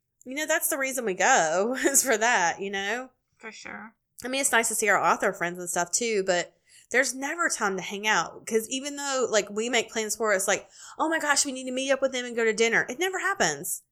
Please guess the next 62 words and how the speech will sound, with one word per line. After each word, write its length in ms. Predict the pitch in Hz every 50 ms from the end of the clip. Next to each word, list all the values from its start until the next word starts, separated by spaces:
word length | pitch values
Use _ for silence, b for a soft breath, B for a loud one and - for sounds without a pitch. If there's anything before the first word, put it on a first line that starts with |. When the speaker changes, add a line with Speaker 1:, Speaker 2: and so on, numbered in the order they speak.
| _ _ _ _
Speaker 1:
Like, 120 | 240 247
we 80 | 262 277
Speaker 2:
Yeah. 60 | -
Speaker 1:
get 160 | 294 302 -
down 200 | 311 294 277 269
there 180 | 262 254 247 -
and 140 | 233 233 240
we're 140 | 247 247
like, 200 | 240 233 226 220
"We 80 | 220 247
can't. 340 | 214 - - 381 370 247 -
We 100 | 214 226
have 120 | 233 240 240
to 100 | 262 247
make 300 | 240 233 226 220 220 -
pre-order 400 | - 285 285 285 269 226 196 180
bags 420 | - 170 160 151 131 156 180 -
until 300 | 185 196 190 - 196 185
two 200 | 180 - - 208
A 220 | 185 165 160 160 156
M." 160 | 143 131 143 139 220
Speaker 2:
This 200 | 214 214 - -
and 80 | 220 214
Speaker 1:
And 260 | 214 214 220 233 226
we 80 | 247 254
Speaker 2:
that, 80 | 254 262
Speaker 1:
have 120 | 254 247
to 80 | 214 214
be 180 | 214 240 240 233
up 200 | 233 240 - -
to, 80 | 294
Speaker 2:
labels. 160 | - - 226 220
Speaker 1:
we 80 | 240
have 120 | 240 247 240
to 40 | 262
be 80 | 254 247
up 100 | 240 247
at 100 | 226 214
five 260 | - 247 226 233 233
A 160 | 233 226 226
M 100 | 233 233 220
to 40 |
get 140 | 208 202 156
ready 180 | 196 202 202 202
for 140 | - - 190
the 100 | 180 180
signing 380 | - - 226 220 220 208 185 185
'cause 140 | 208 196
we 60 | 190 196
have 80 | 196 196
to 40 | 196
be 80 | 208 202
there 160 | 208 208 208
at 80 | 208 -
seven 440 | - - 233 220 202 175 170 165 175
and 140 | 175 180 175
the 40 |
doors 320 | 175 208 208 208 214 214 226
open 220 | 220 214 214 214 214
at 100 | 208 -
nine. 400 | 220 220 208 190 175 160 151 151
And 220 | 147 147 170